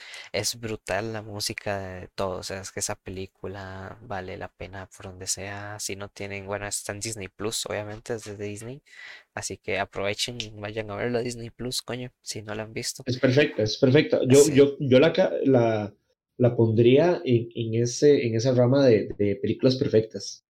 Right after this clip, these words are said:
Speaker 2: Para mí es una película perfecta, digamos, está, es perfecta de inicio a fin.
Speaker 1: Sí, a
Speaker 2: La
Speaker 1: mí me
Speaker 2: historia,
Speaker 1: encanta a veces
Speaker 2: todo.
Speaker 1: escuchar la música, eh, porque es,
Speaker 2: Claro.
Speaker 1: eh, como repito, me encantan los musicales y pues a veces me pongo la música esa,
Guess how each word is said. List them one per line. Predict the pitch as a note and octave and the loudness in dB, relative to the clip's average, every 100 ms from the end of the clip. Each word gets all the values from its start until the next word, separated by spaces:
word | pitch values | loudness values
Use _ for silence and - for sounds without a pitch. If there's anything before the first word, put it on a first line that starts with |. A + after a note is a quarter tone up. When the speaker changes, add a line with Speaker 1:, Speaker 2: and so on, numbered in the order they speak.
| _ | _
Speaker 2:
Para | - A2+ | 0 2
mí | A2 | 4
es | A#2+ | 4
una | D3 | 4
película | B2+ B2+ D3 | 4 4 4
perfecta, | A2 G#2 A#2+ - | 4 2 0 0
digamos, | F#2 G2 G#2 G#2 | -4 -2 -2 -2
está, | G2+ G#2+ G#2 A2 - _ _ _ | -2 0 2 2 -2 _ _ _
es | - A#2 | -2 2
perfecta | C3+ B2 C#3+ - | 2 2 2 4
de | A2+ | 4
inicio | G#2 A#2 B2 A2 | 6 4 4 2
a | |
fin. | G#2+ A2+ A2 - | 2 0 -2 -8
Speaker 1:
Sí, | - B2 | -6 2
a | |
Speaker 2:
La | A#2 | 4
Speaker 1:
mí | A#2 | 4
me | B2 | 4
Speaker 2:
historia, | A2+ A#2+ | 6 6
Speaker 1:
encanta | A2 C3 | 6 4
a | A#2+ | 4
veces | A#2 A#2+ | 0 2
Speaker 2:
todo. | |
Speaker 1:
escuchar | A2+ A2 - A2 | 2 2 0 -2
la | A2 | -4
música, | G2+ A2+ - - - _ _ - - _ | -6 -6 -6 -8 -14 _ _ -20 -20 _
eh, | - F#2 E2+ D#2 - | -8 -6 -6 -10 -18
porque | - - - | -20 -16 -6
es, | G#2 A2 | -4 -4
Speaker 2:
Claro. | - - - | -8 -18 -20
Speaker 1:
eh, | - | -16
como | G2 F2+ | -16 -16
repito, | - F2+ - | -14 -14 -14
me | F2 | -14
encantan | F2+ - F#2 F#2+ | -14 -12 -10 -10
los | |
musicales | G2 F#2 - F#2+ G#2 | -10 -12 -8 -6 -6
y | G2 | -10
pues | - F2 | -14 -12
a | F2+ | -10
veces | F2 F#2 F#2 G2+ _ | -10 -12 -18 _ _
me | G2 | -18
pongo | - F#2 | -14 -12
la | G2 | -10
música | F#2 F#2+ G2+ - G#2 | -10 -10 -10 -8 -8
esa, | G2 | -8